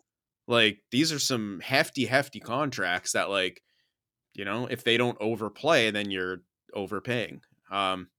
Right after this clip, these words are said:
so I think it depends on the situation.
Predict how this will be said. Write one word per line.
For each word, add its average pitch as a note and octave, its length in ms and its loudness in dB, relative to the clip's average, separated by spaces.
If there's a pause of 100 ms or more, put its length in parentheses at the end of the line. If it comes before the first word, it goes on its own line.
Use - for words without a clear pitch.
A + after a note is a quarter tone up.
(640)
so D3+ 540 8
I A#2 60 2
think G3 180 0
it - 40 4
depends C#3 300 0
on A#2+ 60 0
the G#2+ 80 -4
situation. C3 800 -6